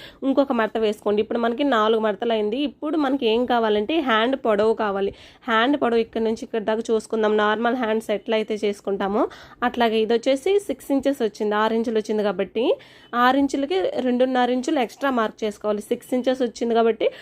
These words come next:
టూ అండ్ హాఫ్ ఇంచ్ ఎక్స్ట్రా మార్కింగ్ చేసుకోవాలి. ఈ మిడిల్ దగ్గర నుంచి మొత్తం మనకి అప్పుడు ఎంత అయింది?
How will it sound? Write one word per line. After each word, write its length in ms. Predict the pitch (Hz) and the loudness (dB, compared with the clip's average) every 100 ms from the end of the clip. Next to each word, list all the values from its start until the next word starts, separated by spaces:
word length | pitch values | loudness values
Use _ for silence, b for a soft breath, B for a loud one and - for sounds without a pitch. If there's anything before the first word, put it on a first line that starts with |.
| B _ 277 | B _ 2
టూ 80 | 277 269 | 4 4
అండ్ 140 | 262 | 2
హాఫ్ 120 | 254 311 | 0 0
ఇంచ్ 140 | 349 247 | 0 0
ఎక్స్ట్రా 260 | - 285 254 | -2 -4 -2
మార్కింగ్ 300 | 214 - 233 214 | -2 -2 -4 -4
చేసుకోవాలి. 360 | 208 - 220 226 | -4 -2 0 4
ఈ 40 | 226 | 4
మిడిల్ 240 | 220 262 247 | 2 0 -2
దగ్గర 200 | 220 226 226 | -2 -2 -2
నుంచి 240 | 226 302 494 B B B 233 | -2 0 0 B B B -4
మొత్తం 220 | 233 262 254 | -2 0 0
మనకి 180 | 247 247 | 0 2
అప్పుడు 160 | 240 233 | 2 0
ఎంత 140 | 233 240 | 2 0
అయింది? 300 | 247 233 | 2 2